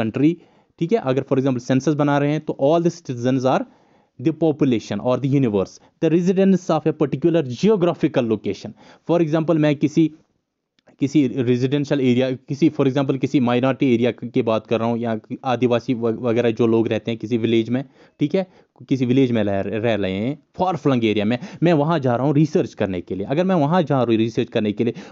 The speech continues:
वो जो पूरा गाँव है ना, उसमें जितने भी बाशिंदे हैं, अगर मैं उन पे रिसर्च कर रहा हूँ, ये सभी बाशिंदे जो मेरे लिए हैं, ये यूनिवर्स है।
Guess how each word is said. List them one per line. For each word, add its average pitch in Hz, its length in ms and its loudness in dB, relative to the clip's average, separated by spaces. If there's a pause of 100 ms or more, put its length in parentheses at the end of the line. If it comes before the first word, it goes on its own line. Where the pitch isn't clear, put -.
वो 170 160 4
जो 208 100 2
पूरा 170 340 2
गाँव 127 380 0
है 135 60 0
ना, 170 100 -2 (160)
उसमें 160 320 0
जितने 147 280 2
भी 135 120 4 (100)
बाशिंदे 110 400 0
हैं, 107 120 -6
अगर 120 180 -2
मैं 131 120 2
उन 151 60 2
पे 170 160 0
रिसर्च 123 300 -2
कर 110 160 -2
रहा 104 120 -2
हूँ, 127 140 -2 (300)
ये 180 140 4 (100)
सभी 190 440 4
बाशिंदे 143 560 2
जो 127 140 2
मेरे 113 240 2
लिए 107 200 2
हैं, 113 160 -4
ये 131 200 0
यूनिवर्स 113 640 0
है। 90 120 -12